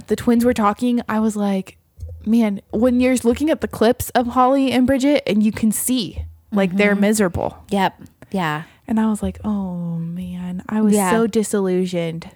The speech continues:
Speaker 2: Yeah. Yeah.
Speaker 1: <laughs>
Speaker 2: Yeah, because, I mean, you saw what they wanted you to see. Wh-, uh, like, you know, you saw what the producers and editors of the show wanted you to see, which was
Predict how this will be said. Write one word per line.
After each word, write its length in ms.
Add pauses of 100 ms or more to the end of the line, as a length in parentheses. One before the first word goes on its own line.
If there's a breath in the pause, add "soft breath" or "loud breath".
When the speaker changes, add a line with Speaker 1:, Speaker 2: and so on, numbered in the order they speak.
Speaker 2:
Yeah. 560 (160)
Yeah. 480
Speaker 1:
<laughs> 40 (400 loud breath)
Speaker 2:
Yeah, 200
because, 640 (920 soft breath)
I 100
mean, 420
you 200
saw 680
what 160
they 140
wanted 340
you 80
to 80
see. 480 (100)
Wh-, 200
uh, 200
like, 320
you 120
know, 240 (120)
you 220
saw 300
what 320 (440)
the 320 (200)
producers 500
and 160
editors 460
of 120
the 80
show 220
wanted 320
you 140
to 60
see, 180
which 180
was 260